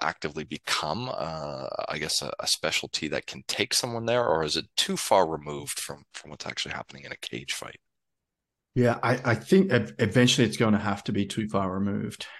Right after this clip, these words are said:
Speaker 2: um, just with the development, it's, it's g-, and way things are going.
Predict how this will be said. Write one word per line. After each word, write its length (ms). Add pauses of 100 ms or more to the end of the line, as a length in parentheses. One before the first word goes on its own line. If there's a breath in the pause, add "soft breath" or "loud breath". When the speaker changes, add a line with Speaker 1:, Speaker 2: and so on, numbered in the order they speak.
(160 loud breath)
Speaker 2:
um, 580
just 320
with 240
the 80
development, 720 (100)
it's, 300
it's 340
g-, 120 (260)
and 200
way 160
things 300
are 60
going. 480